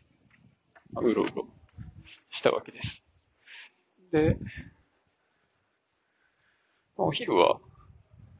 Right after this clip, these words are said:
まあ、カツレツを食べまして、で、僕がロースカツレツで、まあ、彼は、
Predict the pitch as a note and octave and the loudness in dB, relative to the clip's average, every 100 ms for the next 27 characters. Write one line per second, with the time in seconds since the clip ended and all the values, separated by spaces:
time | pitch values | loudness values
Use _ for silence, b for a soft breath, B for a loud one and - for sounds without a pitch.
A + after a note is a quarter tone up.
0 | _ _ _ _ _ _ _ A#2 - C3 | _ _ _ _ _ _ _ -8 -2 -2
1 | - F3+ F3+ - F3 D#3 - _ _ _ | 2 2 2 0 0 0 -2 _ _ _
2 | b b _ B B B _ b b b | b b _ B B B _ b b b
3 | _ - C#3 C3+ A#2+ - - - - b | _ -4 2 2 0 -6 -14 -18 -20 b
4 | b - - B2+ - D3+ D3+ D#3 D#3 - | b -6 2 2 4 4 4 2 0 -4
5 | - - - - - D3 - _ _ _ | -12 -12 -10 -4 2 2 0 _ _ _
6 | _ _ - B2+ D#3 B2 G#2 - | _ _ -4 2 4 6 4 4